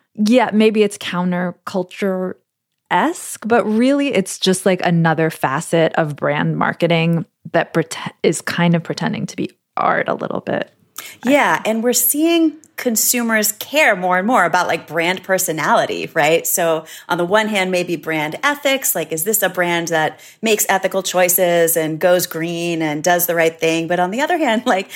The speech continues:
Speaker 2: is this a brand that I enjoy engaging with on social media that has a snarky social media manager and seems to have a kind of not too uptight attitude about enforcement? Those things can be all,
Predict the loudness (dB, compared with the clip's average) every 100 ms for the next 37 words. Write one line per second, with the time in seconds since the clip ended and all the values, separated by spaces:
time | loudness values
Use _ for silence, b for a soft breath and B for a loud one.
0 | B B -2 -2 0 0 2 4 4 4
1 | 2 2 2 2 2 -2 0 0 2 0
2 | 2 2 0 0 0 0 -2 -2 -2 2
3 | 2 2 0 0 -2 -2 -6 -6 -4 -2
4 | 0 0 -2 -4 -2 -2 -4 0 0 2
5 | 0 0 -2 0 4 4 2 0 -8 B
6 | B -4 -2 0 0 -2 -2 0 2 2
7 | 0 -2 -2 -2 -2 -6 -18 b b -4
8 | 2 2 2 0 0 2 2 2 0 0
9 | 2 2 2 2 2 2 0 0 2 2
10 | 2 2 2 0 -2 0 2 2 -2 -4
11 | -4 -2 0 0 -2 -6 -6 -6 0 0
12 | 0